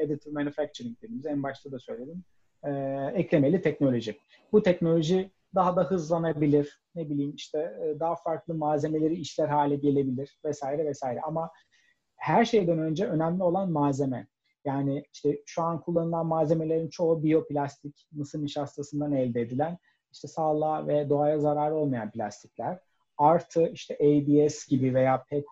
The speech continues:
G gibi birazcık daha endüstriyel malzemeler de kullanabiliyor. Ama yarın öbür gün,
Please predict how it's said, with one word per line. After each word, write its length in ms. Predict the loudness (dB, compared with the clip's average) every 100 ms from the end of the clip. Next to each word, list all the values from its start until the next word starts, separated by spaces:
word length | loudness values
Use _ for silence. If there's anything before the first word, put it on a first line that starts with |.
| -6
G 140 | -4
gibi 460 | -4 -8 -10 -10 -6
birazcık 360 | -4 -4 -4
daha 80 | -6
endüstriyel 600 | -4 -4 -4 -6 -6 -4
malzemeler 580 | -2 -2 -2 -2 0 -2
de 80 | -4
kullanabiliyor. 600 | -6 -12 -12 -14 -14 -14 -16 _ _ _ -4
Ama 180 | 0 4
yarın 320 | 6 6 4
öbür 240 | 0 0
gün, 260 | -2 -4